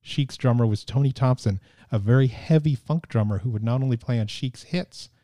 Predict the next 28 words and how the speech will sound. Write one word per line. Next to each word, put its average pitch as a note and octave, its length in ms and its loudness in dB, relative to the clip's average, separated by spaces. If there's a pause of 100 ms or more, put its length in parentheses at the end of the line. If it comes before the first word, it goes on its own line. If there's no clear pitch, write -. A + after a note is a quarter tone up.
(340)
other D#3+ 200 0
disco C3+ 360 -2
hits, A#2+ 400 -4
and G#2+ 140 -2
hits - 280 0
from G#2+ 220 0
the G2+ 160 -6
eighties G#2+ 320 0
as F#2+ 160 -6
well. G2+ 340 -6 (520)
He C3+ 60 -6
was A#2 80 -2
also A#2 240 0
the A#2 100 0
drummer A2+ 260 4
for A#2 140 -2
the G#2 120 0
Power A#2+ 320 0
Station A#2 420 -2
Duran G#2+ 320 0
Duran G#2+ 240 0
spin-off G#2+ 480 -4
that - 160 -10
featured G#2+ 400 -8
Robert G#2+ 500 -4
Palmer A2+ 380 0
on G#2 120 0
vocals D3+ 500 0